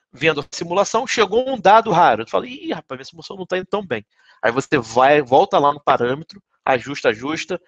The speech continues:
resolve, resolve, resolve, vai embora. E vai ajustando e resolvendo ao mesmo tempo. Isso explo-, isso, isso é a aplicação. Qualquer, qualquer congresso hoje em dia de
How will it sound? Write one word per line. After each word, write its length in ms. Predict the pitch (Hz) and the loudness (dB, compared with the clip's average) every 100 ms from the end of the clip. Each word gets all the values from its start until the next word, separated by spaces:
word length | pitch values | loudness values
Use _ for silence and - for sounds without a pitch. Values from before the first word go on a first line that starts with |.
| _ _ | _ _
resolve, 420 | - 131 127 131 | -2 0 2 0
resolve, 280 | 127 113 120 | -2 -4 -4
resolve, 260 | 107 110 113 | -6 -6 -4
vai 100 | 131 | -4
embora. 260 | 104 92 104 | -2 -4 -2
E 40 | |
vai 160 | 110 113 | 0 0
ajustando 480 | 131 - 135 156 | 0 -4 0 0
e 40 | 147 | 0
resolvendo 300 | 151 143 147 | -4 -4 -6
ao 80 | 143 | -6
mesmo 200 | 143 160 | -12 -8
tempo. 240 | 110 - _ _ _ _ 202 | -8 -8 _ _ _ _ -2
Isso 460 | 226 - - 262 - _ _ _ | 0 0 -4 -8 -14 _ _ _
explo-, 480 | 190 - - 143 139 | -12 -12 -4 0 0
isso, 160 | 147 - | -2 -8
isso 360 | 185 196 220 208 - | -8 -8 -6 -8 -2
é 280 | 170 175 - - _ _ | 0 2 0 -4 _ _
a 180 | - 156 | 0 0
aplicação. 520 | 175 165 151 135 95 - - - _ | -2 -4 -4 -4 -6 -16 -20 -20 _
Qualquer, 760 | 139 127 - 170 180 156 113 - _ _ _ _ _ _ _ _ _ _ _ | 0 0 2 4 4 2 -2 -8 _ _ _ _ _ _ _ _ _ _ _
qualquer 800 | - 156 - - 190 190 175 - - | -4 -4 -4 -4 -2 0 0 -2 -6
congresso 640 | 165 135 120 123 139 - | -8 -4 2 2 2 -4
hoje 160 | 117 113 | -14 -14
em 40 | |
dia 160 | 117 110 | -14 -14
de 440 | 107 101 95 98 | -14 -18 -18 -20